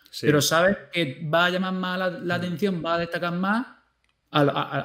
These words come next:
Speaker 2: a los ojos de un posible, pues eso, alguien de recursos humanos.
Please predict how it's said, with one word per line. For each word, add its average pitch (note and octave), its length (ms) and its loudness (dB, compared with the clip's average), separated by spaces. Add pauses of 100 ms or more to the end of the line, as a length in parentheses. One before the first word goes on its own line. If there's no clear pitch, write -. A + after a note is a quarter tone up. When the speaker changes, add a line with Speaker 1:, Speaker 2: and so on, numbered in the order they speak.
Speaker 2:
a C#3 40 0
los C#3+ 120 2
ojos F3+ 280 -2
de D3+ 100 2
un D3 420 -2
posible, C#3 680 -4
pues C#3 180 -8
eso, C3 340 -12 (380)
alguien E3 240 4
de D#3+ 80 4
recursos D3 320 -2 (140)
humanos. - 240 -8